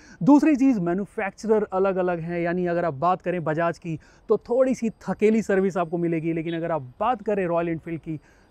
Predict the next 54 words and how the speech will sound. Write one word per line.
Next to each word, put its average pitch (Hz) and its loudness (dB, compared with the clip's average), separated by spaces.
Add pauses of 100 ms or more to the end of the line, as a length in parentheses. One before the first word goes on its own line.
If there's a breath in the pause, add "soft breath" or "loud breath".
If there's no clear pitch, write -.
(140)
तो 208 0
हर 226 2
जगह 175 0
आपको 156 -4
एक 220 -4 (100)
परफेक्ट 156 -4
सर्विस 156 -8
मिलेगी। 156 -2
I - -10
am 156 -4
talking 214 -4
about 214 -2
in 285 0
premium 180 0
segment 147 -4
bike, 143 -6
like 170 0
Bajaj 160 0
की 165 -6
जो 160 -2
Avenger 156 -2
और 147 -2
Dominar 147 -4
ये 143 -6
सब 143 -16
आती 131 -18
है, 147 -16
because 208 0
you 190 0
are 175 0
paying 170 -4
a 180 -6
handsome 151 -10
money 139 -10
for 143 -18
that। - -16
So 294 6
चलिए, 359 2
let's 302 2
start 262 0 (380 soft breath)
और, 208 4
अ, 208 2
शुरू 269 6
करते 240 6
हैं 240 0
और 233 2
देखते 208 -2
हैं 214 -4
कि 208 -2
इन 202 0
दोनों 202 0
बाइकों 180 0
का 190 -2
neck 170 -4